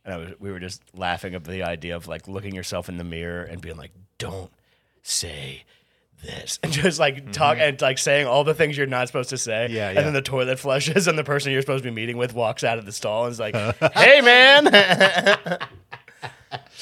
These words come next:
Speaker 2: Uh, man, fantastic. I'm so happy for you, man.
Speaker 1: Yeah,
Speaker 2: It's
Speaker 1: thanks,
Speaker 2: fucking
Speaker 1: dude.
Speaker 2: exciting. And then
Speaker 1: It's, yeah, I mean, it's literally the best thing that's ever happened to me.
Speaker 2: And maybe you'll fucking shut up all the, about being all like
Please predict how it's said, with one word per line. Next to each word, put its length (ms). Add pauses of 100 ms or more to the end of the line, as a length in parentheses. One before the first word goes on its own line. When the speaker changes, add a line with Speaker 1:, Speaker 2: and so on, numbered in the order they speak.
(420)
Speaker 2:
Uh, 1300
man, 380
fantastic. 680
I'm 80
so 200
happy 320
for 220
you, 80
man. 160
Speaker 1:
Yeah, 60
Speaker 2:
It's 80
Speaker 1:
thanks, 120
Speaker 2:
fucking 200
Speaker 1:
dude. 80
Speaker 2:
exciting. 640
And 140
then 100
Speaker 1:
It's, 180
yeah, 240
I 40
mean, 120
it's 220
literally 680
the 80
best 220
thing 140
that's 160
ever 160
happened 300
to 60
me. 120
Speaker 2:
And 100
maybe 200
you'll 200
fucking 680
shut 460
up 300
all 140 (120)
the, 80
about 300
being 240
all 220
like 180